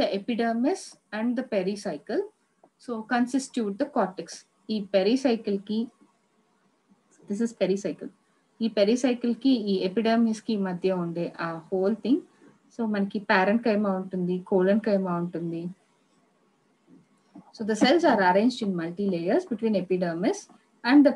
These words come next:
pericycle. So constitutes the cortex. ఇక్కడ కార్టెక్స్ లో ఫిల్లింగ్ వచ్చి collenchyma, బయట collenchyma ఉంటుంది, ఎందుకంటే collenchyma-లో ఎక్కువ chloroplast సెల్స్ ఉంటాయి. యంగ్ రూట్, యంగ్ స్టెమ్ తీసుకుంటే యంగ్ స్టెమ్ actually గ్రీన్ కలర్ లో ఉంటుంది because of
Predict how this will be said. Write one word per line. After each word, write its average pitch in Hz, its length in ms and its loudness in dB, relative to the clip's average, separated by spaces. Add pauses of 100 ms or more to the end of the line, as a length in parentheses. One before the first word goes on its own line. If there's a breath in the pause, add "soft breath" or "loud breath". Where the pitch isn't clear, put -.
pericycle. 170 600 -2 (300)
So - 60 -8 (140)
constitutes 220 560 0
the 311 160 -2
cortex. - 300 -2 (280)
ఇక్కడ 311 160 0 (140)
కార్టెక్స్ 214 400 -2
లో 208 60 -2 (100)
ఫిల్లింగ్ 196 380 0
వచ్చి 320 200 -8 (540 soft breath)
collenchyma, 226 640 2 (340)
బయట 233 200 6 (120)
collenchyma 240 580 4
ఉంటుంది, 156 280 -8 (120)
ఎందుకంటే 269 280 0 (100)
collenchyma-లో 240 720 0 (100)
ఎక్కువ 269 220 -4 (100)
chloroplast 233 580 0
సెల్స్ 180 300 -4
ఉంటాయి. 165 240 -12 (420)
యంగ్ 370 320 4 (280)
రూట్, 240 240 -2 (100)
యంగ్ 277 240 4
స్టెమ్ 233 300 -2
తీసుకుంటే 208 460 -6 (500 soft breath)
యంగ్ 254 220 2
స్టెమ్ 269 300 2
actually 226 400 -6
గ్రీన్ 262 280 6
కలర్ 185 300 2
లో 165 140 -4
ఉంటుంది 180 300 -6 (120)
because 254 340 -2
of 208 60 -14